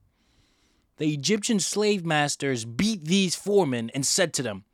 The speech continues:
"Why aren't you making as many bricks as you made in the past? If you could do it then,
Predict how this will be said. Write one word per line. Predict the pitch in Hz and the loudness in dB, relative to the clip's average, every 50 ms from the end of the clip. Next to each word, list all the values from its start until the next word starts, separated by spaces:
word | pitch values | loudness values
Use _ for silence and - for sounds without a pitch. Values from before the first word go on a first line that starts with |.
| _ _ _ _ - - - - - - - | _ _ _ _ -20 -20 -20 -20 -20 -16 -6
"Why | - 156 170 220 247 262 277 285 285 262 214 | 6 8 8 8 8 8 6 4 4 2 0
aren't | - 214 214 208 202 196 - - | -2 0 2 4 2 2 2 2
you | 190 190 | 4 4
making | 165 160 180 226 247 240 196 - - 165 143 127 117 110 101 92 - _ - - - | 4 4 4 4 4 2 0 -2 -2 0 0 0 0 -4 -6 -8 -12 _ -20 -12 -2
as | - 180 160 123 123 | 0 0 0 0 0
many | 151 175 196 214 220 226 202 | 0 0 0 2 2 2 0
bricks | 151 120 - - 185 226 233 190 - - - - | 0 -2 -4 -4 0 2 2 2 2 2 0 0
as | 170 156 135 123 147 | 0 0 0 4 4
you | 165 151 | 4 4
made | 139 160 202 202 165 135 123 117 110 113 - _ _ _ _ _ _ - | 4 4 4 4 4 2 0 -4 -6 -8 -12 _ _ _ _ _ _ -4
in | - 160 151 143 | 0 2 4 4
the | 131 127 | 2 2
past? | - - 170 185 214 208 165 117 - - - - - - - - _ _ _ _ _ _ _ _ _ _ _ _ _ - - - | 2 0 2 2 2 2 2 0 -2 -6 -6 -8 -8 -12 -16 -20 _ _ _ _ _ _ _ _ _ _ _ _ _ -20 -6 -2
If | 175 175 143 202 | -2 0 4 4
you | 269 | 8
could | 269 - 277 190 | 10 10 10 12
do | 269 302 311 294 | 12 12 12 12
it | 247 190 | 10 12
then, | 190 311 359 381 370 233 202 196 220 240 - | 12 12 12 12 10 8 8 6 4 2 -2